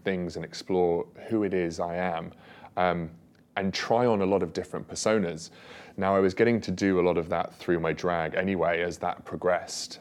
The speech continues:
Um, my look progressed, who I, who the character I was, um, or I am, progressed. Um, and Sybil War, that's her name, uh, started to develop as a character.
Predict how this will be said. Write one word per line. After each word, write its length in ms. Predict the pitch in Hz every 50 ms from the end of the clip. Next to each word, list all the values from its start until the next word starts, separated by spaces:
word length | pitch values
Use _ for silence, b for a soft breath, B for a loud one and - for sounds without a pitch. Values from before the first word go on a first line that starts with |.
| - -
Um, 340 | 92 87 85 82 80 80 82 B B B B B B B B B -
my 140 | 92 87 87
look 320 | 85 92 87 - - -
progressed, 580 | - 87 80 90 85 85 82 82 - - - -
who 240 | - 95 87 82
I, 140 | 82 85 85
who 120 | 82 95 92
the 80 | 98
character 540 | - - - 92 90 90 - - - 87 85
I 60 | 82
was, 420 | 82 82 82 82 80 80 - - - - -
um, 300 | 95 85 82 82 80 82 - -
or 240 | - 87 82 85 82 85
I 40 | 85 87 92 87 87
am, 180 | 82 80 82 82 - - - _ _ _ _ _ _ _ _ _ _ - - -
progressed. 520 | - 95 - 95 87 82 - - - - B B B B B B B B -
Um, 400 | 90 90 87 85 85 85 82 82 - - - _ _ _ _ _ _ _ _ _ - -
and 320 | 95 90 90 87 87 82 - -
Sybil 460 | - - - - 120 107 107 98 90
War, 400 | 87 98 104 95 85 82 85 98 - - - - -
that's 200 | 87 87 - -
her 80 | 80 78
name, 280 | 80 80 78 80 90 - B B B B B B B B B -
uh, 340 | 101 95 95 92 90 87 90 -
started 480 | - - - - 104 95 92 - 101 -
to 80 | 98
develop 400 | 92 95 78 90 87 90 85 -
as 80 | 85 82
a 60 | 80
character. 600 | - - 117 120 107 - - - - - 85